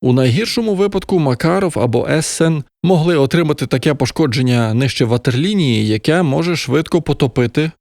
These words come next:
навіть великий корабель. Не говорячи вже про пожежі, котрі могли виникнути внаслідок вибуху». Зухвалий роботизований рейд.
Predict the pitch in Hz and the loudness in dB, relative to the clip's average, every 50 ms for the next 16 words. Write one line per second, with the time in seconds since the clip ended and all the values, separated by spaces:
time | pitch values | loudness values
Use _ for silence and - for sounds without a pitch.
0 | _ _ _ _ - 123 127 135 131 - 117 127 147 143 127 110 - 127 120 - | _ _ _ _ -2 0 0 0 0 0 0 0 0 0 0 -2 -2 -4 -2 0
1 | 147 147 151 131 107 98 - - _ _ _ _ - 131 147 147 143 165 165 185 | 0 0 0 0 -2 -2 -4 -8 _ _ _ _ 0 2 2 4 4 4 2 2
2 | 185 170 139 - 147 120 110 139 147 127 - - 135 127 113 - - 127 113 101 | 2 0 0 -2 -4 -2 0 0 0 0 2 2 2 2 2 0 0 0 2 2
3 | 123 165 196 202 160 123 131 127 113 - - 123 - - 127 139 139 127 113 135 | 2 2 2 0 0 0 0 -2 -2 -2 -2 -2 -2 0 0 0 0 0 0 0
4 | 127 123 135 131 101 117 143 151 147 - - 131 113 - 120 104 120 120 127 120 | 0 0 0 0 2 0 0 0 -2 -2 -4 -2 0 0 0 2 2 0 0 0
5 | - 123 110 113 113 - 120 113 120 107 98 101 - - - - - _ _ _ | -2 -2 -2 -2 -2 0 2 2 2 2 0 -4 -6 -8 -12 -12 -14 _ _ _
6 | _ _ _ _ _ _ _ _ _ _ - 123 113 104 143 156 147 - 147 147 | _ _ _ _ _ _ _ _ _ _ -4 -2 0 0 0 0 0 0 0 0
7 | 170 190 214 214 202 190 180 165 156 143 156 - - 151 127 120 165 175 170 165 | 0 0 0 0 0 0 0 0 0 0 0 0 0 0 0 2 2 2 0 0
8 | 156 151 143 139 139 151 147 120 104 101 - - - | 0 0 0 0 2 2 0 0 -2 -4 -6 -10 -18